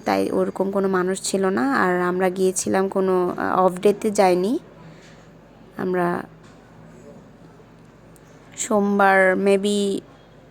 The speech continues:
রবি সোমবার করে গিয়েছিলাম, আমার ঠিক মনে নেই। তো এখানের ছবিগুলো, আমরা অনেক ছবি তুলেছি, একদম জীবন্ত ছবিগুলো, মনে হবে আপনি ওইখানেই দাঁড়িয়ে আছেন।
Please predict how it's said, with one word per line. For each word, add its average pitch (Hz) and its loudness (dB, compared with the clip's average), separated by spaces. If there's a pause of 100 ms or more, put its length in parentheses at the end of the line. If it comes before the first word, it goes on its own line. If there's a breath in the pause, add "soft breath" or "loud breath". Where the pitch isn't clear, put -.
(1600)
রবি 214 2
সোমবার 233 2
করে 214 -4
গিয়েছিলাম, 196 -2
আমার 202 0
ঠিক 196 -4
মনে 175 0
নেই। 185 -4 (1300 loud breath)
তো 196 -4
এখানের 247 0
ছবিগুলো, 247 4
আমরা 226 2
অনেক 240 2
ছবি 240 2
তুলেছি, 240 0 (220)
একদম 233 4
জীবন্ত 208 0
ছবিগুলো, 196 0
মনে 233 2
হবে 196 2
আপনি 202 0 (200)
ওইখানেই 220 0
দাঁড়িয়ে 190 0
আছেন। 247 -4